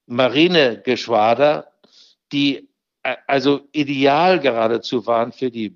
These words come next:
äh, Bündnisverteidigung, die es auch sonst nirgendwo in der nato gab.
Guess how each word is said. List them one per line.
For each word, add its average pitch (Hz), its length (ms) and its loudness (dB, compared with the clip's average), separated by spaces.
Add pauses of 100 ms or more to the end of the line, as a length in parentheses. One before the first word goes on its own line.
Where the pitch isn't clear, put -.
(160)
äh, 113 100 -8
Bündnisverteidigung, 131 920 -4 (260)
die 139 60 -6
es 135 100 -6
auch 156 140 0
sonst - 560 -2
nirgendwo 147 760 -2 (220)
in 147 160 -8
der 123 140 0
nato 127 420 -2
gab. 151 400 0